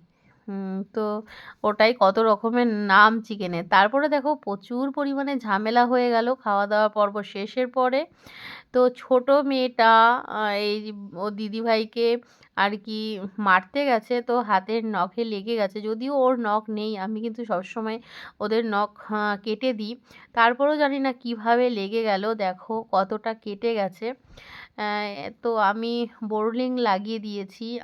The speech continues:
আর আর্নিকা খুঁজে পেলাম না ঘরে, হয়তো কোথাও আছে। আর ওরা তো সব এদিক ওদিক সব ছিটিয়ে রাখে, বুঝতেই পারছো একটা বাচ্চার ঘর, ওর জন্য কিন্তু আর্নিকা পাইনি, জন্য তাড়াতাড়ি করে আমি বোরলিং লাগিয়ে দিলাম।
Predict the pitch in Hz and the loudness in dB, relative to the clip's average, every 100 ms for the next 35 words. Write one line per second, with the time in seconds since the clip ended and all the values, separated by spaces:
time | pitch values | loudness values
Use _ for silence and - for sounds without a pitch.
0 | 180 180 185 185 180 185 208 - - _ | 2 4 4 4 2 -2 -10 -20 -20 _
1 | - 196 208 233 240 247 240 240 240 - | -4 -2 -2 -4 -2 0 2 2 -2 -10
2 | 233 247 247 233 214 208 196 190 185 190 | -4 -4 -2 -4 -4 -8 -8 -2 -2 -2
3 | 247 - - 202 220 220 254 247 214 - | -8 -14 -14 -8 -6 -4 -6 -8 -10 -4
4 | 233 208 196 233 226 208 202 190 202 214 | 0 0 0 -2 -2 -4 -6 -8 -2 -2
5 | 233 240 - 240 240 202 208 226 233 226 | -2 -10 -2 0 0 -4 -10 -8 -8 -8
6 | 240 - 233 - - - _ 254 240 254 | -8 -8 -8 -10 -20 -20 _ -8 -6 -2
7 | 269 254 277 233 220 233 - 302 269 226 | 2 4 2 -2 -8 -12 -10 -6 0 0
8 | 226 220 233 220 190 190 233 226 190 202 | -2 -4 -2 2 0 -2 -8 -8 -4 -4
9 | 226 208 196 220 226 220 226 240 220 196 | -4 -8 -10 -8 -8 -8 -8 -2 -2 -2
10 | 196 214 233 208 185 202 226 226 240 240 | -6 -2 0 0 -2 -4 -6 -6 -6 0
11 | 170 170 196 208 214 226 240 277 196 180 | 0 -2 -6 -10 -10 -8 -6 -8 -8 -10
12 | 190 214 208 156 170 175 185 160 | -8 -8 -4 -4 -4 -10 -10 -12